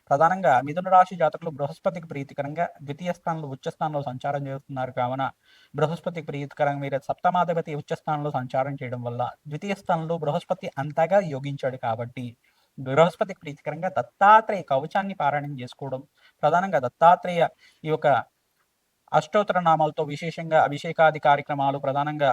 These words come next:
అష్టోత్తర నామాలతో పూజ చేసుకోవడం వల్ల రాజయోగం సిద్ధించడానికి ఆస్కారం ఉంటుంది. అదృష్ట యోగం సిద్ధించడానికి ఆస్కారం ఉంటుంది. ప్రధానంగా శనగల మాలనంతా కూడా దత్తాత్రేయ స్వామి వారికి అంతా కూడా అలంకరణ చేయడం, పసుపు రంగు వస్త్రాన్ని దానం చేయడం వల్ల విపరీత రాజయోగం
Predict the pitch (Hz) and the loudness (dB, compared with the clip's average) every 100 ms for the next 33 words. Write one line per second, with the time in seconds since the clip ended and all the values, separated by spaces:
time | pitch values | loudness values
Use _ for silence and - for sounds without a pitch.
0 | 117 - 170 165 156 147 143 143 135 139 | 0 -2 -4 -2 -2 0 -2 -4 -10 -12
1 | 135 131 - 131 127 131 131 131 135 139 | -10 -12 -8 -10 -8 -6 -2 -2 -2 -10
2 | 139 139 123 131 135 131 135 120 117 - | -10 -14 -12 -14 -10 -10 -4 -2 -4 -4
3 | 127 123 127 120 131 127 - 135 156 - | -6 -6 -10 -12 -12 -12 -12 -8 -10 -4
4 | 156 139 139 131 135 135 135 131 143 127 | -4 -4 -8 -10 -12 -12 -10 -12 -6 -6
5 | 120 - 120 120 120 120 120 - _ _ | -6 -8 -8 -8 -12 -12 -14 -16 _ _
6 | - 143 165 190 151 - 151 170 202 175 | -2 2 2 2 0 0 -2 0 -2 0
7 | 165 160 147 143 143 143 135 120 - 160 | 2 2 0 -6 -6 -8 -10 -6 2 2
8 | 170 160 156 - 139 139 135 131 123 123 | 2 -6 -8 -6 -4 -2 -4 -4 -8 -6
9 | 123 127 123 - - 131 147 156 147 143 | -6 -4 -4 -2 0 0 -2 -4 -6 -6
10 | 135 139 131 - - 196 190 156 135 - | -8 -4 -6 -4 0 0 0 -2 -2 -4
11 | 156 151 143 120 127 139 135 127 127 123 | -4 -4 -4 -4 -4 -8 -10 -10 -12 -10
12 | 127 - _ _ _ 143 180 180 180 151 | -10 -10 _ _ _ -8 -6 -4 0 0
13 | 131 135 135 | -2 -6 -14